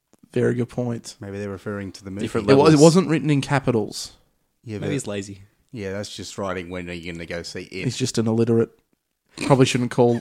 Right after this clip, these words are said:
Speaker 1: one of
Speaker 3: Also a
Speaker 1: our, one of
Speaker 3: listener.
Speaker 1: our
Speaker 2: <laughs>
Speaker 1: very
Speaker 3: After
Speaker 1: first
Speaker 3: I've
Speaker 1: few listeners illiterate.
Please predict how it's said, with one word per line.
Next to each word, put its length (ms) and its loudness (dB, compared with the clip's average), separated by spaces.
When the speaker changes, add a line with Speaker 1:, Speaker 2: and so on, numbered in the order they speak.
Speaker 1:
one 160 8
of 60 8
Speaker 3:
Also 160 10
a 60 10
Speaker 1:
our, 40 10
one 120 12
of 80 10
Speaker 3:
listener. 600 8
Speaker 1:
our 60 2
Speaker 2:
<laughs> 100 4
Speaker 1:
very 420 6
Speaker 3:
After 240 2
Speaker 1:
first 220 12
Speaker 3:
I've 20 -2
Speaker 1:
few 100 8
listeners 540 6
illiterate. 540 2